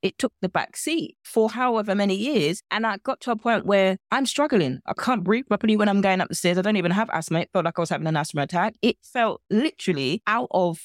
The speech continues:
my control. And I'm a type A person. And it's not nice when you're a type A person and you've got something out of your control, you feel out of control. You feel like, "Well, wait, what's happening to me? I don't like the thing that's happening to me."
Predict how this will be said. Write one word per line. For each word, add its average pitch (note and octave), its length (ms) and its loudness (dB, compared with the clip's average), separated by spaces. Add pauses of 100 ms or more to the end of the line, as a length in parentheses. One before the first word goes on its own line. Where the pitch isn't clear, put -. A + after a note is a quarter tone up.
my G3+ 420 4
control. C#3+ 460 0
And E3 120 0
I'm E3 120 0
a E3+ 40 -2
type G3 240 -2
A E3+ 100 -4
person. F3 420 -2
And - 120 0
it's - 140 0
not - 160 2
nice F3+ 340 -2
when F3 80 -4
you're F3+ 100 0
a - 20 -2
type A3+ 240 -2
A G3 100 0
person G3+ 540 -2 (200)
and D#3+ 520 0
you've F#3 180 2
got - 160 2
something G#3 440 -2
out G3+ 200 -2
of F3 140 -4
your F#3 120 2
control, E3 600 -4 (160)
you A3+ 300 2
feel F3+ 220 0
out D3 120 0
of - 80 -10
control. C#3+ 340 -6
You F3+ 140 -4
feel G3+ 160 2
like, E3+ 100 2 (140)
"Well, F3 320 0
wait, E3+ 240 0
what's F3+ 160 -2
happening D#3+ 420 -4
to - 180 -2
me? D#3 140 0
I D3 60 -2
don't F3+ 160 0
like E3+ 220 -2
the F3+ 60 -12
thing E3+ 200 -2
that's - 180 -6
happening D3+ 460 -6
to G3+ 240 2
me." C3+ 240 -4